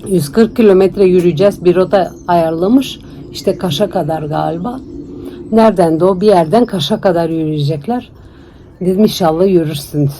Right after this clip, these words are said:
Vallahi diyor istemeyen diyor bırakıyorum bir otelde dönüşte alırım diyecekmiş.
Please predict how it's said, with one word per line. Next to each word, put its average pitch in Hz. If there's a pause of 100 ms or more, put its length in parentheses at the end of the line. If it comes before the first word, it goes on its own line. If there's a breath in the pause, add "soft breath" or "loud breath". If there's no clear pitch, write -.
(540)
Vallahi 190
diyor 226
istemeyen 214
diyor 233
bırakıyorum 208
bir 190
otelde 185
dönüşte 196
alırım 196
diyecekmiş. 180